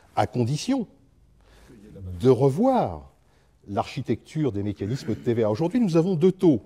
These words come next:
Un taux à cinq cinq sur les produits dits de première nécessité et le taux à dix-neuf six. Je vous ferai observer d'ailleurs que dans les lois de finances successives,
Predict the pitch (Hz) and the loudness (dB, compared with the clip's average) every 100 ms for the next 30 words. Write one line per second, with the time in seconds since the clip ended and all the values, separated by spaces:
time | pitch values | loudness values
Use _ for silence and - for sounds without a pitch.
0 | - - _ _ _ 127 139 135 185 110 | -12 -20 _ _ _ -4 -4 0 0 0
1 | 110 151 156 - 220 247 - - _ _ | 0 -4 -4 -4 -4 -4 -8 -20 _ _
2 | _ - - - 156 131 - 147 135 170 | _ -20 -14 -6 -2 0 0 -2 -2 -2
3 | 123 - - 123 131 110 104 101 - 143 | -4 -8 -2 0 2 0 -2 -6 -10 -10
4 | - 220 247 214 135 143 156 226 180 165 | -6 -4 -4 -6 -2 0 0 0 0 0
5 | 143 135 - 104 92 - - _ _ _ | 0 -2 -2 -12 -12 -14 -20 _ _ _
6 | _ _ _ _ 98 123 - 175 - 143 | _ _ _ _ -10 -6 -2 -2 -2 0
7 | 143 196 151 156 190 - - 131 127 104 | 2 2 2 2 0 -2 2 6 6 6
8 | 95 - 95 90 98 151 135 101 - 110 | 2 -4 -14 -4 4 6 6 0 -4 -2
9 | 110 123 170 - - 151 143 113 - 101 | 0 2 0 -2 -4 -2 0 -2 -6 -12
10 | - 113 - 165 180 190 214 | -6 -6 -6 -8 -8 -6 -10